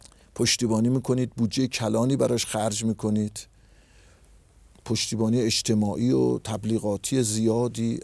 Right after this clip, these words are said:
انجام می‌دید، مانورهای گسترده‌ای انجام می‌دن، محبوبیتشون رو حتماً در سطح بالا حفظ می‌کنید برای یه روز مبادا که شاید توی سی سال عمر خدمت یک نیروی مسلح، یک کادر، یه جنگ در نگیره،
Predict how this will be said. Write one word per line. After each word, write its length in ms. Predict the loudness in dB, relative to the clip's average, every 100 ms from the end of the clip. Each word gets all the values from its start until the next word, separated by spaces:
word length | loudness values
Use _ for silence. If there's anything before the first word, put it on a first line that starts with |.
| -6
انجام 380 | -4 -2 -4
می‌دید، 360 | -2 -4 -6 0
مانورهای 580 | 2 4 2 0 0 -2
گسترده‌ای 600 | -2 -6 -4 -6 -4 -2
انجام 360 | -2 -2 -2
می‌دن، 300 | -2 -4 -6 -8 -16 -20 -20 -20 -20 _ -4
محبوبیتشون 800 | 0 2 2 0 4 4 4 0
رو 60 | 0
حتماً 480 | 0 -2 -6 -4 0
در 180 | 2
سطح 300 | 2 2 2
بالا 260 | 2 4 6
حفظ 340 | 6 4 2
می‌کنید 380 | -2 0 0 2
برای 200 | 4 6
یه 140 | 8 6
روز 200 | 6 4
مبادا 640 | 4 4 4 6 4 2 -4 -20 -20 -20 _ -14
که 120 | -2
شاید 180 | 4 4 4
توی 260 | 2 4
سی 340 | 6 4 4 4
سال 300 | 6 6 6
عمر 300 | 4 4 4
خدمت 720 | 4 4 0 2 0 2 0 0 -8 -12 2
یک 240 | 2 4 4
نیروی 400 | 6 6 8 8
مسلح، 720 | 6 4 4 4 4 2 0
یک 140 | -2 -2
کادر، 480 | 4 8 8 8 4
یه 120 | 2
جنگ 380 | 6 6 6 6
در 300 | 8 8 6
نگیره، 500 | 6 6 6 4